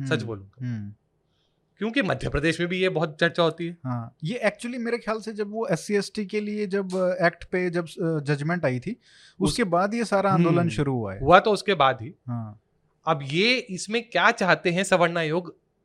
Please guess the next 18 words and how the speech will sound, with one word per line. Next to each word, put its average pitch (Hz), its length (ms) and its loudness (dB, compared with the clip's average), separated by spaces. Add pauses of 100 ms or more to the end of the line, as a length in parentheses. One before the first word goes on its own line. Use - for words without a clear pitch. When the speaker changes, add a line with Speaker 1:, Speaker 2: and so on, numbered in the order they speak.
(140)
Speaker 1:
प्राप्त 156 300 4
करे, 113 200 -2
Speaker 2:
हम्म। - 600 -8
Speaker 1:
इसके 214 380 -2
जो 208 300 -2
ऑब्जेक्टिव्स 160 600 -4
हैं 208 60 2
वो 214 80 -6
किसी 180 220 -8
ने 185 60 -2
आज 180 120 -2
तक 185 120 -4
क्लियर 156 240 0
नहीं 127 120 -10
करे, 98 240 -20
सच - 260 -8
बोलूं। - 420 -14
Speaker 2:
हम्म। 110 280 -12